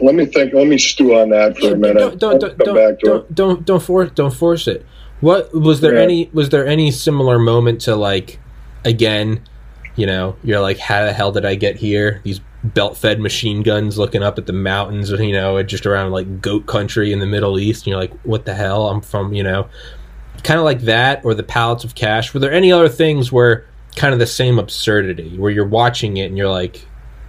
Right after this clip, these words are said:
Speaker 2: you're like, "Is this really how it,
Speaker 1: <laughs>
Speaker 2: is this really how it happens?" Like, like, 'cause I assumed that's what would happen if you went to the Pentagon and said, "We need to check your bills." They would just tell you to screw off. Like, I, I assume that.
Speaker 1: Yeah. Yeah. Yeah. Um,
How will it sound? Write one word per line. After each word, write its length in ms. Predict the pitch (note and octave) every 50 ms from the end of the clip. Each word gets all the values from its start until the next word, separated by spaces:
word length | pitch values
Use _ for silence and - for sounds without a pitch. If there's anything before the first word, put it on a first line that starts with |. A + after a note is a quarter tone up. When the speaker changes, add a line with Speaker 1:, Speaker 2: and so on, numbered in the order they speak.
| - - -
Speaker 2:
you're 180 | A#2+ A#2 G#2
like, 160 | G2+ G#2 G#2+
"Is 100 | A2+ A2 A2
this 240 | C#3+ G#3+ F#3 - -
really 300 | - - - B3+ - F3+
how 220 | G3+ G#3+ A3 A3+
it, 320 | G3+ D#3 - - - -
Speaker 1:
<laughs> 20 | -
Speaker 2:
is 100 | B2 A#2+
this 180 | G#3+ C4+ - -
really 260 | D#3 G#3+ C4 D4 B3+
how 160 | A#3+ A#3+ B3 A3
it 60 | F3
happens?" 560 | F3 F#3+ A3 C4+ - C#4+ D4+ D#4+ E4 D#4 -
Like, 320 | F#3 E3 D3 C3+ - - - - - - - - - - - - - - - - - - - - - -
like, 260 | E3 D3+ C#3 - - _ - - - - -
'cause 140 | - G3+ G#3
I 80 | A3
assumed 400 | A3+ G3+ - - A3+ G#3 F3 D#3+ D#3
that's 160 | D3+ C#3 -
what 80 | C#3+ B2
would 100 | A#2 A2
happen 320 | A2 G#2+ G#2+ - A#2+ A2+
if 80 | G#2+ -
you 60 | A2
went 120 | G#2 G2+
to 60 | - G#2
the 60 | G2
Pentagon 400 | - G#2 G2 G2+ G2 G#2 G#2 G#2
and 100 | G2+ G2
said, 160 | - G#2+ G2
"We 80 | F#2 G2
need 120 | F#2+ F#2+
to 60 | F#2 F2
check 280 | - - G2 F#2 -
your 100 | F#2+ F2+
bills." 320 | F2+ F2 F2+ F#2+ G2 F#2+ -
They 100 | F#2+ F2
would 100 | F2+ E2+
just 160 | F2+ - -
tell 160 | - F2 F2+
you 80 | F2+ F2+
to 180 | F2+ F2 E2 D#2+
screw 320 | - - - F#2+ F2 E2+
off. 280 | E2+ E2+ F#2 - - -
Like, 180 | G#2 G2 - - - - -
I, 120 | F#3 G3 - - - -
I 80 | -
assume 340 | - - - - F#2 F2 E2+ -
that. 120 | E3+ D3+
Speaker 1:
Yeah. 340 | C3 B2 A#2 A2 A2 G2+ - - - - - - - - - - - - - - - -
Yeah. 400 | - D#3 D#3 C#3+ B2+ - - - - _ - - - - -
Yeah. 320 | D#3 C#3 C3 B2+ A2+ G2+ - - _ - - - - - - - - - - - -
Um, 520 | C#3 D3 D3 D3+ D#3 D3+ D3 D3 C3 -